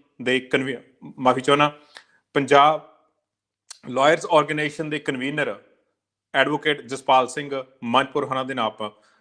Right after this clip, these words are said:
ਗੱਲਬਾਤ ਕਰਦੇ ਹਾਂ। ਸੋ ਉਹ, ਅ, ਆਪਣੇ ਸਫ਼ਰ ਦੇ ਦੌਰਾਨ ਨੇ, ਉਹਨਾਂ ਦੇ ਆਪਾਂ ਫੋਨ ਦੇ ਉੱਤੇ ਹੀ ਉਹਨਾਂ ਦੇ ਨਾਲ ਗੱਲਬਾਤ ਕਰਨ ਦੀ, ਅ, ਕੋਸ਼ਿਸ਼ ਕਰਾਂਗੇ, ਅ, ਜੇਕਰ ਉਹਨਾਂ ਦੇ ਨਾਲ ਹੁਣ ਆਪਣਾ, ਅ, ਸੰਪਰਕ, ਅ, ਜੁੜਦਾ ਹੈ। ਅਤੇ ਉਹਨਾਂ ਨੇ ਲਗਾਤਾਰ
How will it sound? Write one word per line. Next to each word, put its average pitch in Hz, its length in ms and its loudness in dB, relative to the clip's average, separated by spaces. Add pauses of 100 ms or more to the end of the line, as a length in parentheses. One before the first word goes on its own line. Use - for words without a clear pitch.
(140)
ਗੱਲਬਾਤ 107 400 0
ਕਰਦੇ 107 380 -6
ਹਾਂ। 113 80 -6 (480)
ਸੋ - 200 -10
ਉਹ, 175 440 2
ਅ, 143 340 2
ਆਪਣੇ 139 420 -2
ਸਫ਼ਰ 135 360 -4
ਦੇ 143 320 -2
ਦੌਰਾਨ 123 240 -2
ਨੇ, 139 160 -12 (120)
ਉਹਨਾਂ 151 200 -4
ਦੇ 156 80 -2
ਆਪਾਂ 127 360 -4 (360)
ਫੋਨ 151 260 0
ਦੇ 170 100 4
ਉੱਤੇ 151 240 -2
ਹੀ 135 80 -2
ਉਹਨਾਂ 135 160 -2
ਦੇ 143 80 -8
ਨਾਲ 120 200 0
ਗੱਲਬਾਤ 107 500 -6
ਕਰਨ 104 240 -8
ਦੀ, 101 200 -12 (240)
ਅ, 101 40 -6
ਕੋਸ਼ਿਸ਼ 107 420 -6 (240)
ਕਰਾਂਗੇ, 127 460 0 (340)
ਅ, 139 40 4
ਜੇਕਰ 135 300 2
ਉਹਨਾਂ 131 180 0
ਦੇ 127 100 -2
ਨਾਲ 113 220 2
ਹੁਣ 113 140 -8
ਆਪਣਾ, 104 320 -8 (200)
ਅ, 104 40 -12
ਸੰਪਰਕ, 107 720 -4 (480)
ਅ, 107 40 2
ਜੁੜਦਾ 110 400 2
ਹੈ। 123 180 2 (540)
ਅਤੇ 170 440 -2
ਉਹਨਾਂ 180 300 0
ਨੇ 180 160 -4
ਲਗਾਤਾਰ 135 1080 4